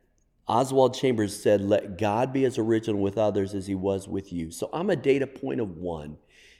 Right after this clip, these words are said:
And, and in my experience, there's a reason why in the Gospels,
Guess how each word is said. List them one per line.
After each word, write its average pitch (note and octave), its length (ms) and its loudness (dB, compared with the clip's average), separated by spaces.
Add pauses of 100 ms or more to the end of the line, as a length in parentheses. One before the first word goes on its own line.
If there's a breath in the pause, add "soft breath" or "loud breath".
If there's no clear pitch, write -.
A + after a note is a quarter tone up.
(160 soft breath)
And, A2 300 -2
and A#2 140 4
in A#2 120 4
my C3+ 180 4
experience, C3 720 2
there's G#2 180 0
a G#2+ 60 4
reason A#2+ 520 4
why G#2 220 2
in G2+ 120 -2
the F#2+ 60 -2
Gospels, G2+ 600 -2